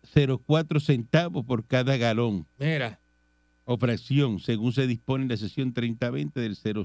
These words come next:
Speaker 1: seis. Además, eh, van a reembolsar a razón de quince cincuenta por cada barril o fracción de gas oil o diesel
Speaker 2: No,
Speaker 1: oil.
Speaker 2: no mejor.
Speaker 1: Así que, ya sabe.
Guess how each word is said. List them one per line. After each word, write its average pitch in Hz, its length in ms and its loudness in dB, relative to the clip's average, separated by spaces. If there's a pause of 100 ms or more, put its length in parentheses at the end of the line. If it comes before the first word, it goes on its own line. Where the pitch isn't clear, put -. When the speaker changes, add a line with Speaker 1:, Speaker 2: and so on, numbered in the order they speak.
Speaker 1:
seis. 87 200 -8 (540)
Además, 117 680 0 (100)
eh, 107 260 -4
van 120 460 0
a 110 100 0
reembolsar 113 600 -2 (440)
a 98 120 -4
razón 139 380 -2
de 135 100 -2
quince 143 380 0
cincuenta 139 760 -2 (560)
por 110 200 0
cada 131 560 2
barril 120 520 0
o 123 100 0
fracción 131 640 -2
de 110 120 -2
gas 113 300 -2
oil 147 280 -4
o 117 100 -2
diesel 101 400 -6 (100)
Speaker 2:
No, 107 80 -6
Speaker 1:
oil. 85 240 -4 (100)
Speaker 2:
no 104 160 -4
mejor. 85 260 -6 (920)
Speaker 1:
Así - 220 -8 (100)
que, 87 360 -4 (1500)
ya 131 140 2
sabe. 110 320 -2